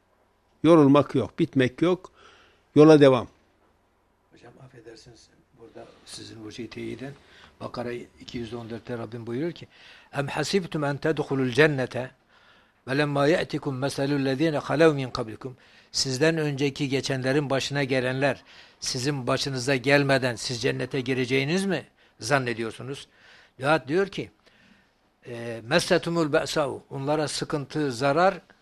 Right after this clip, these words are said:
Speaker 2: geldi ve zülzilu. O kadar sarsıldılar, o kadar sarsıldılar ki işte bu noktaya çok dikkat çekmek. "Hatta yekuler rasulü vellezine amenu." Resul ve iman edinle-, edenler dediler ki, "Meta nasrullah, ya Rabbi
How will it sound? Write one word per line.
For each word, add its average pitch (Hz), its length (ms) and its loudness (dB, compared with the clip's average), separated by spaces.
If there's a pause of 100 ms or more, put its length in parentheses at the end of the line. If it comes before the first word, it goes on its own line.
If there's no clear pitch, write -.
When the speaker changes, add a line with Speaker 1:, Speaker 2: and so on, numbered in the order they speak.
(560)
Speaker 2:
geldi 156 400 2
ve 160 120 4
zülzilu. 160 540 2
O 160 140 -4
kadar 180 320 4
sarsıldılar, 165 720 0
o 165 120 0
kadar 165 260 -2
sarsıldılar 180 500 -2
ki 139 160 -8 (320)
işte 165 240 -4
bu 196 100 4
noktaya 151 300 0
çok 143 240 -6
dikkat 156 280 -4
çekmek. 135 340 -6 (260)
"Hatta 170 520 0
yekuler 151 600 0
rasulü 214 640 -2
vellezine 151 500 2
amenu." 110 460 -12 (520)
Resul 165 380 0
ve 160 120 4
iman 175 280 6
edinle-, 160 500 2
edenler 151 680 2
dediler 160 360 4
ki, 170 200 -4 (320)
"Meta 175 380 4
nasrullah, 139 500 0
ya 156 240 4
Rabbi 147 380 -2